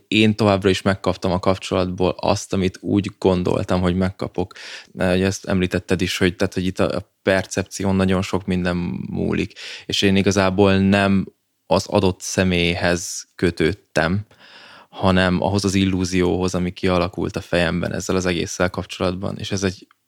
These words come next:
lényegi különbség. És amikor én ezt úton, útfélen az évek hosszú során igazából folyamatosan kaptam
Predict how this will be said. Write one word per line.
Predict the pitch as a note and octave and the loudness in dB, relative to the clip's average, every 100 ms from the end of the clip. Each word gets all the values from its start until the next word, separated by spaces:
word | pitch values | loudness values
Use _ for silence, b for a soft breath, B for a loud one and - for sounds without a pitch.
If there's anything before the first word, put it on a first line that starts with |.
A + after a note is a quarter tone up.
| _ _ C2 | _ _ -10
lényegi | B1+ F#2+ F#2 F2 F#2 | -2 0 0 -2 -4
különbség. | G2+ F2+ F2 - - A2+ - B B B B B - - | 0 0 -2 -6 -8 -10 -14 B B B B B -14 -10
És | - - | -6 -2
amikor | F#2 F#2 G2 | 0 2 2
én | F#2 | 2
ezt | F#2 - - - A#1+ | 2 -2 -8 -8 -4
úton, | B2 A2+ G2+ | 0 0 2
útfélen | F#2+ G2 - G2+ F#2+ F#2 | 0 -2 0 2 4 2
az | F2+ | 2
évek | G2 F#2 F#2 - - - A2 | 2 2 -2 -10 -16 -14 -8
hosszú | G2+ G2 - | -6 -6 -8
során | F#2+ F#2+ F#2 F#2 | -4 0 2 2
igazából | F#2 F2+ F#2 F2+ G2 F#2 - | 0 2 2 2 2 2 0
folyamatosan | - G#2+ G2 F2+ - - F2+ | 0 2 4 0 -4 -4 -2
kaptam | F#2 F2+ - G2+ G2+ - | -2 -2 -2 0 0 -4